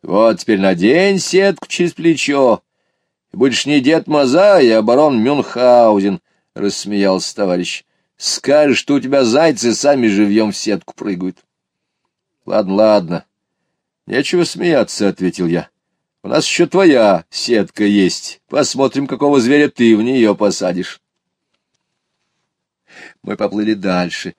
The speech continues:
внимательно осматривая тихую гладь воды и желая поскорее заметить ещё кого-нибудь из тех, кому понадобилась бы наша помощь.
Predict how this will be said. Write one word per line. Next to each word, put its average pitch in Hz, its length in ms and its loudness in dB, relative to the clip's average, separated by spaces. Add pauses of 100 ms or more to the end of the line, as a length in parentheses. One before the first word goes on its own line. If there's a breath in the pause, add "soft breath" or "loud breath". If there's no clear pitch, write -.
внимательно 139 1000 -4
осматривая 131 840 -6
тихую 120 500 -8
гладь 117 300 -6
воды 95 360 -6 (280 soft breath)
и 92 100 -6
желая 90 340 -2
поскорее 82 480 -6
заметить 87 680 -8
ещё 123 520 -6
кого-нибудь 120 680 -10
из - 340 -12
тех, 87 320 -4
кому 80 260 -10
понадобилась 98 840 -10
бы 107 100 -10
наша 85 480 -8
помощь. - 520 -18